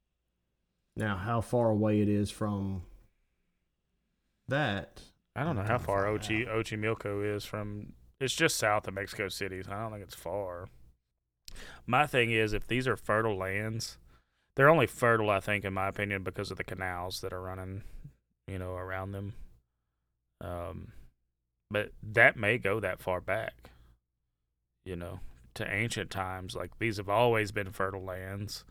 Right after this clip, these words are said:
Speaker 2: It's the only place we can grow cl-, crops. Um,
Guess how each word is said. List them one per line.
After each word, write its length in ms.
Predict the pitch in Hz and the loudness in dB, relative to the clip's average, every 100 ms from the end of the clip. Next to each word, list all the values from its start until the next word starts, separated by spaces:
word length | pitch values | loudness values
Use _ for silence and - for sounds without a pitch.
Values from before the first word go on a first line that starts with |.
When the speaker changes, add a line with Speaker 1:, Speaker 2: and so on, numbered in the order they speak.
| - - _ _ _ | -20 -20 _ _ _
Speaker 2:
It's 120 | 98 | -6
the 120 | - 107 | 0 2
only 220 | 131 123 | 2 2
place 280 | - 101 95 | 0 -2 -4
we 80 | 98 | -6
can 140 | 95 | -6
grow 240 | 92 95 95 | -6 -6 -4
cl-, 260 | 101 98 - | -4 -4 -2
crops. 640 | - 117 110 104 - - - - - _ _ _ _ _ _ - - - - | 2 4 4 0 -6 -12 -12 -18 -20 _ _ _ _ _ _ -20 -20 -20 -14
Um, 560 | 92 95 98 92 95 | -12 -10 -10 -10 -12